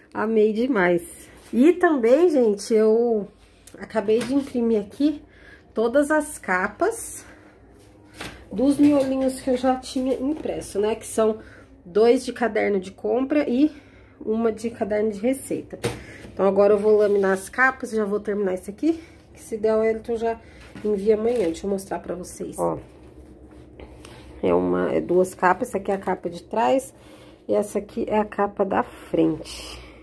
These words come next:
Linda, esse caderninho é lindo. Gente, o que mais sai é outro modelinho, mas eu amo esse modelinho.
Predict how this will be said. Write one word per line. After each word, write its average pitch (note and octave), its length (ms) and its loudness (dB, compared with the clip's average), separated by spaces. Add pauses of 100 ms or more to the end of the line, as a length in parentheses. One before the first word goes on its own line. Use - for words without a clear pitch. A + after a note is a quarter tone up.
(1300)
Linda, F3+ 440 2 (280)
esse - 160 -12
caderninho F3+ 580 2
é G#3+ 40 -2
lindo. F3 220 -2
Gente, G3 300 4
o G3 60 2
que A3 120 -6
mais B3+ 240 6
sai A#3+ 280 4
é A3+ 60 6
outro A3 340 2
modelinho, A#3 440 0
mas F#3 240 0
eu G#3 320 0
amo G#3 380 2
esse - 280 -4
modelinho. F3+ 480 -4